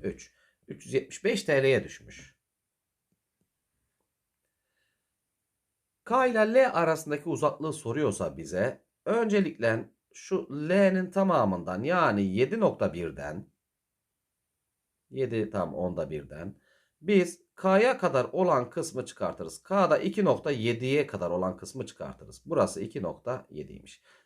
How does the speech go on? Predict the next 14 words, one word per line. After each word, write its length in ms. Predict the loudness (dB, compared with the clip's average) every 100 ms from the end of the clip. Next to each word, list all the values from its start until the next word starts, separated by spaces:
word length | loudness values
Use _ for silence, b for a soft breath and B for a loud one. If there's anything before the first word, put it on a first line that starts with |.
| b
Çıkartalım 560 | -12 -2 0 4 2 2
bakalım 320 | -2 -6 -12
iki 140 | -12
nokta 240 | -14 -12 -12
yediyi. 540 | -12 -8 -6 -4 -6 b b b
On 200 | 2 4
birde 140 | 4 2
yedi 220 | 0 -2
çıktı, 320 | -14 -16 -4
dört. 260 | 0 0 -2 _ _ _ 0
Alttan 340 | 2 2 -2
iki 180 | -4 -8
çıktı, 340 | -18 -14 -6
dört. 260 | -4 -6